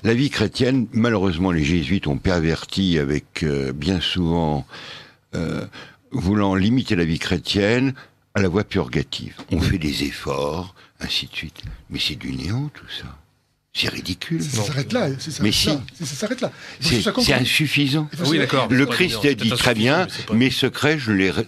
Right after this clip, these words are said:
Speaker 1: dévoile qu'à mes amis et non pas des mercenaires. » On aime Dieu, non pas pour ce, euh,
Speaker 2: Alors, mon cher
Speaker 1: pour la
Speaker 2: frère.
Speaker 1: récompense de Dieu.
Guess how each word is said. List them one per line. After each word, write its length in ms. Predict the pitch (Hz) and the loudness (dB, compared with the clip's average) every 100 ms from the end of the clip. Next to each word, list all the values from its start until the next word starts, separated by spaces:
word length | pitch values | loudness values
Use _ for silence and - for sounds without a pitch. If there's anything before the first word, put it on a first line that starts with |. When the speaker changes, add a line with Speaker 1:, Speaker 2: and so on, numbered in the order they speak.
| 117 | -2
Speaker 1:
dévoile 640 | 95 98 78 92 120 139 - - _ _ _ | 2 2 2 2 2 2 -4 -18 _ _ _
qu'à 120 | 92 | 0
mes 240 | 85 76 80 | 2 2 2
amis 300 | 90 123 - - | 2 0 -4 -2
et 80 | 101 | 0
non 120 | 90 | 0
pas 160 | 123 117 | 0 0
des 120 | 80 | 2
mercenaires. » 720 | 73 - - 78 104 - - - - - | 0 -2 -4 0 0 -2 -6 -14 -14 -2
On 140 | 113 | 2
aime 200 | 95 82 | 2 2
Dieu, 140 | 80 135 | 2 2
non 180 | 104 | 0
pas 160 | 80 110 | 0 -2
pour 180 | - 80 | -2 -6
ce, 120 | - | -6
euh, 40 | - - - - - | -8 -10 -10 -8 0
Speaker 2:
Alors, 160 | 160 160 | 0 2
mon 100 | 180 | 0
cher 120 | 220 | 2
Speaker 1:
pour 60 | 135 | 4
la 80 | 117 | 4
Speaker 2:
frère. 60 | 113 | 4
Speaker 1:
récompense 400 | 160 110 120 98 | 2 2 2 2
de 140 | 87 | 2
Dieu. 340 | 82 95 165 | 2 2 2